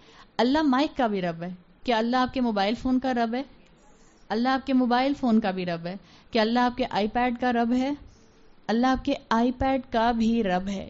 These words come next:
اس کا مطلب کیا ہے کہ اللہ تعالیٰ نے آپ کو دنیا میں جو بھی یہ چیزیں دے دیں، جیسے مائک ہے، لاؤڈ اسپیکر ہے، آپ کا ٹی وی ہے، آپ کا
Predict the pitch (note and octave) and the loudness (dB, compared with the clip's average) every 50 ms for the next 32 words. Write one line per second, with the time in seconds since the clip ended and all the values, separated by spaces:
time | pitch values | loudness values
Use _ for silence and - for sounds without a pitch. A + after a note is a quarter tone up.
0 | - - A3+ A3+ - - B3+ A#3 A#3 A#3 A#3 B3 C#4 D4+ D4 - - B3 G#3 G#3 | -8 -6 -6 -6 -2 -2 0 0 0 0 0 -2 -2 -2 -2 -2 0 0 2 2
1 | A3 G#3+ G#3 G3+ A3 C4+ - - - - - - - - _ _ - B3+ B3 - | 2 2 0 0 -2 -4 -6 -12 -20 -20 -20 -20 -20 -20 _ _ -4 -4 -4 -2
2 | - A3 A3+ A3+ A3+ A3+ A3+ B3+ D4 E4+ F4 - D4 B3+ A#3 A#3 A3 A3 G#3+ G#3 | -2 -2 0 0 -2 0 0 0 0 0 0 0 0 0 2 2 2 2 2 2
3 | G3+ G3 - - G#3 A3 A3 - - C4 A#3+ G#3 G3+ A3+ A3 A3+ A#3+ C4 C4+ C#4 | 0 -2 -2 -2 -2 -4 -4 -4 -4 -4 -4 -2 0 2 2 2 2 4 4 2
4 | D4 A#3+ G#3+ A#3+ B3 B3+ A#3+ D4 D4 D4 D4 C#4+ - B3 B3 A3+ G#3+ A#3+ A#3 G#3 | 2 2 2 2 2 2 2 2 2 2 0 0 0 0 0 2 2 2 2 2
5 | G#3+ G#3 G3+ F#3 F3+ F#3 G#3 A3 - C#4 C4 A#3+ G3+ F#3 F3+ F#3+ G3+ G3+ - G#3 | 0 0 0 -2 -2 -2 -2 -2 -2 0 2 2 2 2 0 -2 -4 -6 -6 -6
6 | G3+ F#3 F3 F3 F#3 G#3+ C4 - _ _ _ _ _ _ _ - G#3 G3+ G3+ G#3 | -6 -4 -4 -6 -6 -8 -12 -18 _ _ _ _ _ _ _ -6 -2 0 0 0
7 | A3 A3+ A3+ - - - G#3+ F#3 - G#3 G3 G3+ G#3+ G3+ F#3+ F3 F3 F3+ F#3+ G#3 | 0 -2 -4 -8 -10 -10 -10 -8 -6 -6 -4 -4 -4 -6 -6 -4 -4 -6 -6 -8
8 | - - - - - - - _ - - G#3 G#3 G#3 G#3 - - A3 G#3 G#3+ G#3+ | -12 -16 -20 -20 -20 -20 -20 _ -6 -2 0 0 0 -2 -4 -2 0 0 0 0
9 | G#3+ - - - _ - B3 A#3 A#3 A3+ G#3+ A3+ A3 A3 A3+ A3 G#3 F#3+ F#3 F#3 | -2 -4 -8 -12 _ -2 0 0 0 0 0 -2 -2 -2 -2 -2 -2 -2 -2 -4
10 | G3+ G#3+ - - - G3+ G#3 G#3 G#3 - A3 G#3+ | -6 -8 -8 -4 -2 -2 -2 -2 -2 -2 -4 -4